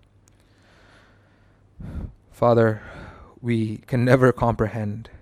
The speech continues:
the depths of your love for us and how unfailing your patience is to us. Though we defiantly defy you daily and constantly in our thoughts, intentionally or not, you continue to bear with us, Lord,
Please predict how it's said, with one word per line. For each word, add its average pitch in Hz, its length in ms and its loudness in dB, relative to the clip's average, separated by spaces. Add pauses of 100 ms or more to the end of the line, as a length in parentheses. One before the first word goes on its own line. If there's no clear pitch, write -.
(720)
the 117 100 2
depths 113 480 0
of 113 100 -2
your 113 160 2
love 113 200 0
for 110 220 -2
us 107 380 -8
and 110 160 -6
how 120 360 2
unfailing 110 680 -4
your 104 140 -4
patience 104 520 -12
is 110 180 -14
to - 160 -16
us. - 380 -20 (720)
Though 120 180 4
we 143 180 2
defiantly 127 800 0
defy 113 440 2
you 113 460 0 (100)
daily 117 720 0
and 110 160 -4
constantly 113 560 0
in 110 80 -2
our 110 120 -4
thoughts, - 600 0 (300)
intentionally 117 720 0
or 117 100 2
not, 101 320 -6 (1200)
you 117 140 -4
continue 135 600 0
to 117 120 -2
bear 107 300 -2
with 107 180 -4
us, 107 240 -8
Lord, 101 400 -12